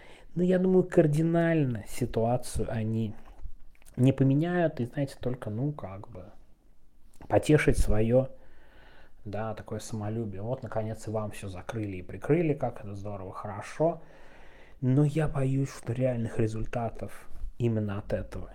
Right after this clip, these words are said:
серьезных не будет. И я подозреваю, что не только я так думаю. Ну, извините, конечно, но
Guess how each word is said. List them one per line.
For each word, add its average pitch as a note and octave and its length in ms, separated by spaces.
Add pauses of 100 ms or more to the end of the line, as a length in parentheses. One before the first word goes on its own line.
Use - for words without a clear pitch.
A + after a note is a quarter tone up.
серьезных G#2+ 680
не B2+ 120
будет. A2 440 (960)
И C#3 80
я D#3+ 200
подозреваю, C3+ 500
что - 160
не B2+ 100
только A#2+ 280
я A2 100
так G#2+ 180
думаю. F#2 320
Ну, C#3+ 200
извините, C3+ 460
конечно, G#2+ 500
но A2 280